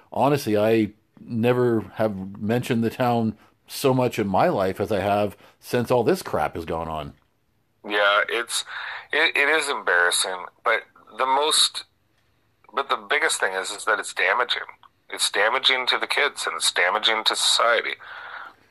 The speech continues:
Speaker 1: Yeah. Now, uh, you and I, before the show, we had discussed a possible different take on this. Now, I don't think that this is actually the case, but,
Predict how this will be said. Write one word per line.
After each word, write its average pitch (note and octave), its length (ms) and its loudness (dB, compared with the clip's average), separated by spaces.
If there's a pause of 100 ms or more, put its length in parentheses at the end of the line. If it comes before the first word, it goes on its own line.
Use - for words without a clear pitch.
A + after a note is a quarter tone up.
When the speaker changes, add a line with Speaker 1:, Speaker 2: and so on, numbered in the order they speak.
(460)
Speaker 1:
Yeah. C3+ 300 2 (460)
Now, A#2+ 260 4
uh, A2 220 4 (280)
you C3+ 220 0
and C4+ 80 4
I, A3 140 6
before C#3+ 340 2
the A#2+ 120 2
show, G#2+ 280 4
we F#2 240 0
had G#2 140 0
discussed C#3 580 0 (180)
a A2+ 60 -2
possible C#3+ 560 2
different A#2+ 500 0
take G#2 280 2
on F2 160 2
this. D#2+ 280 -6
Now, F#2+ 440 0 (760)
I A#2 140 2
don't F#3+ 240 0
think D#3 440 -2 (120)
that A#2 160 -12
this C3+ 220 4
is A2 200 0
actually A2+ 460 2
the F#2 140 -2
case, F2 580 -2 (680)
but, C#3 360 2